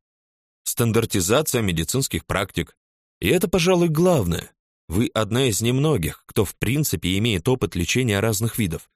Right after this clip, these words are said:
Необходимо, чтобы вы подготовили исчерпывающую документацию. С какого конца здесь за что браться, что можно делать, чего делать нельзя ни при каких обстоятельствах и тому подобное.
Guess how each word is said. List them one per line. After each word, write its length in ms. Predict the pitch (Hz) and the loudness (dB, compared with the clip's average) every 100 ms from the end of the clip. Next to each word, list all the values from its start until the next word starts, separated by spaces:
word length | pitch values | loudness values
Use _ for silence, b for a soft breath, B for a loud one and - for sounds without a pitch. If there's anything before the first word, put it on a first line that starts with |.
| _ | _
Необходимо, 580 | 87 98 - 110 165 139 | -2 0 2 2 2 2
чтобы 320 | - 92 92 | 0 0 0
вы 120 | 123 | 0
подготовили 600 | 165 104 104 104 156 147 | -2 -2 -2 0 2 2
исчерпывающую 920 | 139 - - 151 151 135 135 127 135 131 | 0 0 0 0 0 2 2 2 0 0
документацию. 800 | 127 135 135 123 92 - 80 - _ _ _ B B | -2 -2 0 0 -2 -4 -8 -10 _ _ _ B B
С 120 | - | -6
какого 380 | - - 165 180 | -4 0 0 0
конца 400 | - 110 - 117 | 0 -2 0 0
здесь 440 | 82 85 82 123 | 0 -2 0 0
за 140 | 85 85 | 0 -2
что 200 | - 82 | -2 -2
браться, 580 | 78 120 139 - 107 80 _ _ | 0 0 0 0 0 -2 _ _
что 240 | - - 170 | -6 0 2
можно 360 | 160 90 87 | 2 0 0
делать, 440 | 78 110 160 147 - _ | 0 2 4 2 -2 _
чего 260 | - 87 | -2 0
делать 340 | 73 76 73 - | 0 -2 -4 -4
нельзя 480 | 80 78 76 92 123 | -4 -4 0 2 2
ни 100 | 95 | 0
при 140 | - | -2
каких 320 | - 92 123 | -2 -4 -4
обстоятельствах 880 | 95 - 98 107 117 127 - 143 147 | -4 -2 0 0 0 -2 0 0 0
и 60 | 202 | 0
тому 280 | 170 151 139 | 2 2 2
подобное. 560 | 123 113 87 78 - | 0 2 0 -2 -8